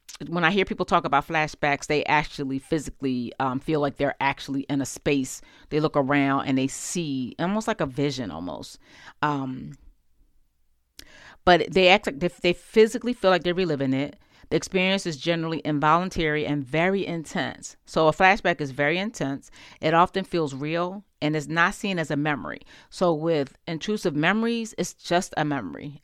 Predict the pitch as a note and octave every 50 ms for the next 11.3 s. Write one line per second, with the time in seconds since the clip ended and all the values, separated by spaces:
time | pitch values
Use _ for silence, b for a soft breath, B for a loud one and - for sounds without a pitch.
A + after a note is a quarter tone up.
0 | _ - D#3 D3+ C#3+ C#3 C3 C3+ B2+ - D#3+ E3 E3+ F3 F#3 F#3+ F#3 F3 E3 D3+
1 | D3+ D#3 D3+ D3 C#3+ C3 C3+ C3+ - C3+ C3+ C#3 - D3 C3+ B2 - - A2 -
2 | - - - C#3 - - _ _ - - E3 D#3+ - D#3 D#3+ D3 - _ _ -
3 | D3+ - - _ _ - D3+ F3+ - - - G3+ G3 F#3+ F#3 F3+ E3+ E3 D#3+ D3
4 | C#3+ C#3 C#3+ D3 D#3 E3+ E3+ D#3+ D#3+ D3 D3 D3 C#3 C3+ - - C#3+ C#3+ C#3+ C#3
5 | C#3 C#3 C#3+ C#3 C3 C3+ C#3 C#3 C#3+ D3 D3 D3 D3 D3+ E3 E3 F#3 F3 F#3 F3+
6 | - F#3 F3 F3 F3 F3 F3 F3 F3 F3 - B B B B B B - - -
7 | D3 C3+ C#3+ D3 D#3 F3+ A#3+ B3+ - - - _ - - _ _ _ - C#3+ C#3
8 | - C#3+ - C#3 - - A#2+ B2 F#2 - - - - _ - _ _ B B B
9 | B B B B B - - - - G#3 A#3 A#3+ B3 - - - D3+ C#3 C3 B2+
10 | - - - _ - D#3 - - F3+ E3+ D#3 - - - - G3 G3+ G3 D#3 D#3+
11 | - - - - - -